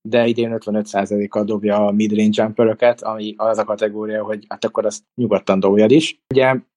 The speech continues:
tovább is az a baj, hogy kö-, gyűrű mellől messzebb Anthony Davis visszaesése, illetve Westbrook formája, meg tudása miatt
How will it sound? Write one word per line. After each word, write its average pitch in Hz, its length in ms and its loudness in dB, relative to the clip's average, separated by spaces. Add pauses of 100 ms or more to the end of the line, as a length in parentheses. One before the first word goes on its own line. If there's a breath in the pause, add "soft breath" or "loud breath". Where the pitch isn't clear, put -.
(120)
tovább 113 260 4
is 107 120 0
az 117 140 0
a 117 40 -2
baj, 123 320 0
hogy 120 280 2 (180)
kö-, 117 340 2
gyűrű 120 360 6
mellől 110 360 4 (200)
messzebb 139 580 2 (220 soft breath)
Anthony 120 380 -2
Davis 104 320 -2
visszaesése, 135 880 2
illetve 113 680 2 (240)
Westbrook 107 720 -2 (240)
formája, 120 540 4
meg 104 180 -10
tudása 110 420 -2
miatt 123 420 0